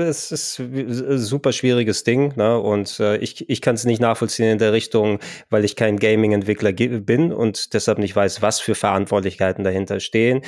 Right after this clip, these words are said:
Aber ich weiß, wie es ist, wie wenn man selbst an einem eigenen Projekt arbeitet oder in irgendwas seine Zeit investiert. Und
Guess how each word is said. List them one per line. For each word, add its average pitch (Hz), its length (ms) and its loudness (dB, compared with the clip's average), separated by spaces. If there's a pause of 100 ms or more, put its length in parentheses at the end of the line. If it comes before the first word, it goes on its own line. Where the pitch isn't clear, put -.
(240)
Aber 101 300 2
ich 101 120 -2
weiß, 107 260 0
wie 113 80 4
es 101 140 0
ist, 104 260 -4
wie 101 340 0
wenn 101 140 2
man 101 360 -2
selbst 101 320 0
an 101 100 2
einem 98 180 2
eigenen 98 280 0
Projekt 101 380 0
arbeitet 98 520 -2
oder 98 380 0
in 104 140 -4
irgendwas 101 320 0
seine 95 180 -2
Zeit 95 300 -2
investiert. 98 440 -2
Und 101 200 -4